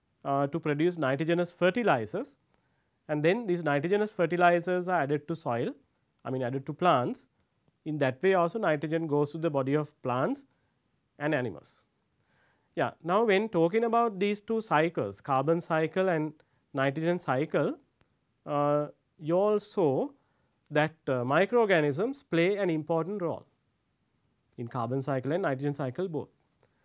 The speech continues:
So, what will happen if these microorganisms are killed? Actually, then cycling will be affected, biogeochemical cycles will be affected.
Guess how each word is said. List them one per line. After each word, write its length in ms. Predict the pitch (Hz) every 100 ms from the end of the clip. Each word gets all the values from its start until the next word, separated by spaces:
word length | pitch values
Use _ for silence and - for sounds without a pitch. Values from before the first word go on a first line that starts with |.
| _ _ -
So, 160 | -
what 180 | 185 170
will 180 | 196 214
happen 300 | 190 190 208
if 180 | 185 156
these 220 | 185 185
microorganisms 840 | 147 147 185 180 180 175 190 185
are 220 | 185 170 156
killed? 400 | - 202 98 - _ _ _ _ _ _ _ _ _ _ _ _ _ _ _ _
Actually, 300 | - - 170
then 280 | 170 160 185 -
cycling 680 | - 139 151 165 208 214
will 160 | 208 196
be 140 | 202
affected, 540 | 214 185 175 - 90 - _ _ _ _ -
biogeochemical 800 | 139 143 147 139 143 165 165 180
cycles 480 | 170 135 139 185 202
will 140 | 180 165
be 120 | 190
affected. 540 | 156 160 - 87 69